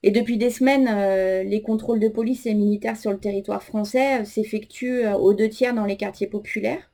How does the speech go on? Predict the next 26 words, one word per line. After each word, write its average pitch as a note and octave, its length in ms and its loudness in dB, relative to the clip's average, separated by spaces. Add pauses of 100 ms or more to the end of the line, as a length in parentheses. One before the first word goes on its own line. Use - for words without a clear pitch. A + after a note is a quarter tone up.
(100)
dans F#3+ 120 -6
les F#3 100 -4
quartiers A3 420 -4
donc G3+ 200 -4
qui - 120 -20
sont F#3 180 -14
paupérisés. G#3+ 760 0 (1000)
Mais G3+ 160 2
ça, B3+ 180 0
c'est A3+ 200 -4
en G3 100 0
rien, A#3 560 -4
euh, F#3+ 500 -8
dû G#3+ 280 -4
à G#3 100 2
l'état G3 260 0
d'urgence G3 400 -2
sanitaire. A3 500 -4 (680)
Ça G#3 320 -2
relève A3 340 4
d'une A3 180 4
modalité G#3 640 2
ordinaire A3 580 0
de G#3+ 100 2
gouvernement G3+ 580 -2
d'exception G#3+ 640 -6